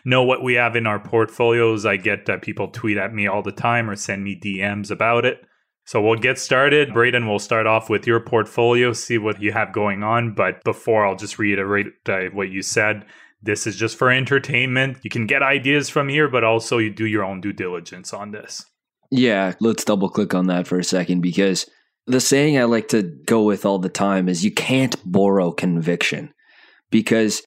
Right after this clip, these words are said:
Speaker 2: if you listen to me and you go, "Oh, wow, he owns a, a lot of this stock, he must really be bullish on this stock."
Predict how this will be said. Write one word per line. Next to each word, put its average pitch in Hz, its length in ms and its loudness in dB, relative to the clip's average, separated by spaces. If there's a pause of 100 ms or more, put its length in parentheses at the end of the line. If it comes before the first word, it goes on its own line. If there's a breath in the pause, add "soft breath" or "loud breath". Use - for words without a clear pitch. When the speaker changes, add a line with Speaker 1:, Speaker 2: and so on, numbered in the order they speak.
(200)
Speaker 2:
if 151 260 2
you 156 320 4
listen 139 460 4
to 135 140 2
me 120 300 4
and 117 80 4
you 107 120 2
go, 110 260 4
"Oh, 110 120 4
wow, 104 280 4
he 101 180 2
owns 101 300 2
a, 92 240 0
a 92 80 -2
lot 98 560 0
of 90 300 0
this 98 180 2
stock, - 600 0
he 98 160 -2
must 95 320 0
really 104 380 4
be 98 120 4
bullish 101 400 0
on 95 200 2
this 98 220 2
stock." 85 520 -2